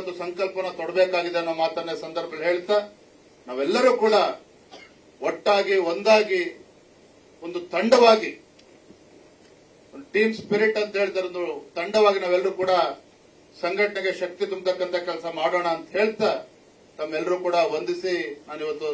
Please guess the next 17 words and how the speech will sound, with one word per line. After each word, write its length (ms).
ಸಂದರ್ಭದಲ್ಲಿ 480
ಮಾತನ್ನು 280
ಮುಗಿಸ್ತೇನೆ. 340
ವಿಶೇಷ 260
ಪತ್ರಿಕಾ 360
ಹಾಗೂ 220
ಮಾಧ್ಯಮ 400
ಸ್ನೇಹಿತರು 460
ತಮ್ಮ 160
ಸಹಕಾರವನ್ನು 600
ಕೂಡ 80
ಈ 100
ಸಂದರ್ಭದಲ್ಲಿ 540
ನಮ್ಮ 120
ರಾಜ್ಯದ 320
ಇವತ್ತೇನು 400
ಹೊಸ 100